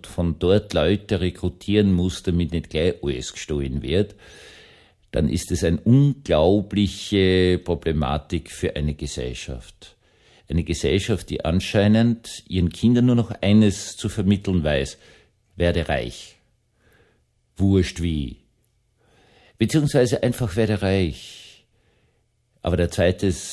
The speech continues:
Teil des Satzes fehlt ihm, der zweite Teil, der lauten kann, „aber nicht auf Kosten von wem anderen.“ Oder, „Und wenn du reich geworden bist, dann stelle deinen Reichtum den Armen zur Verfügung.“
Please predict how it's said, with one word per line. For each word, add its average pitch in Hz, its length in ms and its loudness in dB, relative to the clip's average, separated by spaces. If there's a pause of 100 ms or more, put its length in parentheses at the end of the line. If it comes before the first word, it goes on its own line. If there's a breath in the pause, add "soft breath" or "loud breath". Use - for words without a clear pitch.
(300)
Teil 85 320 0
des 85 180 -2
Satzes 85 360 -4
fehlt 107 300 -4
ihm, 82 140 -2
der 76 100 -2
zweite 82 380 -2
Teil, 82 240 -2
der 82 100 -2
lauten 76 440 -2
kann, 85 360 -2 (520 soft breath)
„aber 85 140 0
nicht 87 180 0
auf 85 140 -2
Kosten 90 420 -4
von 90 220 0
wem 82 180 0
anderen.“ 78 480 0 (1080 soft breath)
Oder, 85 420 2
„Und 95 140 2
wenn 98 140 4
du 92 100 4
reich 92 300 2
geworden 85 500 0
bist, - 580 -6
dann 85 340 2
stelle 92 680 -2
deinen 82 440 0
Reichtum 92 920 -2
den 85 260 -4
Armen 87 460 0
zur 87 220 -2
Verfügung.“ 78 800 -6